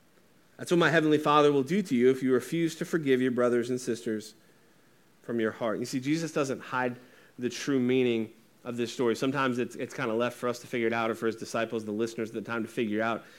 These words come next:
He lays it out there, that we who are forgiven must forgive. That, that if we receive forgiveness and then withhold forgiveness, we are missing something huge.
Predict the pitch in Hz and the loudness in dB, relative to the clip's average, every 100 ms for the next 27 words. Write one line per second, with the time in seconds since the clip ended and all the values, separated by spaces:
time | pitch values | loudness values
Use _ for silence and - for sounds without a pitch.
0 | - - 165 175 127 107 104 104 - 85 | -12 0 4 6 4 0 -2 -4 -8 -12
1 | 82 - _ _ _ _ _ _ _ _ | -12 -18 _ _ _ _ _ _ _ _
2 | _ - 151 113 131 175 185 208 175 156 | _ 0 0 2 0 2 2 4 6 6
3 | 151 - 147 123 110 107 101 104 - _ | 4 0 -4 0 0 0 -2 -6 -14 _
4 | _ 107 107 104 - - - _ _ _ | _ -4 -4 -6 -12 -14 -18 _ _ _
5 | _ _ - 123 110 139 101 98 117 135 | _ _ -12 -10 -4 -2 -2 -6 -4 0
6 | 143 151 170 175 180 190 156 - - 165 | 4 6 6 4 2 4 2 0 -2 2
7 | 185 226 220 - - - - 170 160 180 | 2 2 0 -8 -20 -12 0 4 6 8
8 | 156 151 151 - - 151 160 151 147 139 | 8 6 4 -10 -2 4 6 8 4 2
9 | - 220 175 123 - - - 131 131 110 | 2 4 4 2 -6 -18 -6 -2 0 0
10 | - 190 143 113 143 170 - 127 117 - | 0 2 4 4 2 2 2 -2 -2 -2
11 | 127 107 110 98 - - _ - - 151 | -2 -2 -4 -6 -8 -20 _ -20 -4 0
12 | 110 - - - - | 0 -4 -16 -20 -20